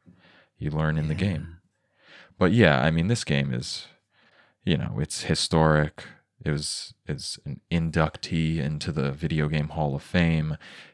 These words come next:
Speaker 1: It cemented Sega as a contender. It's just a good game.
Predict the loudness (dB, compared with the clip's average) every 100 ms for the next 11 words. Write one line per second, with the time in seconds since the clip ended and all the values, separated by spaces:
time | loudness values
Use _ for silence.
0 | _ -4 -4 _ -8 -4 0 0 -2 -2
1 | -4 -2 2 2 2 2 2 -2 _ _
2 | _ -4 -2 -2 -4 -6 -6 -8 -2 0
3 | 0 0 0 -2 -6 _ _ _ -8 -4
4 | 0 0 0 -6 -8 -6 -6 -6 -10 -8
5 | -10